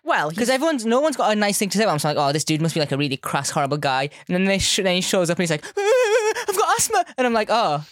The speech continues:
Speaker 2: cool, same, bro."
Speaker 1: I have this, I have this note later, but I'll bring it up now 'cause we're talking about it. Bernie Harris, I believe is his name.
Speaker 2: Yes.
Speaker 1: He is one of the most, like,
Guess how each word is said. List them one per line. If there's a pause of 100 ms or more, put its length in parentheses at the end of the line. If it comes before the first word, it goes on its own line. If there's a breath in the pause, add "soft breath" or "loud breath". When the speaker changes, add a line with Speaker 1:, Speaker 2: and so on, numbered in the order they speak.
Speaker 2:
cool,
same,
bro." (280)
Speaker 1:
I
have
this, (160)
I
have
this
note (460)
later, (460)
but
I'll
bring
it
up
now
'cause
we're
talking
about
it. (380)
Bernie
Harris,
I
believe
is
his
name. (300)
Speaker 2:
Yes. (240 loud breath)
Speaker 1:
He
is
one
of
the
most,
like,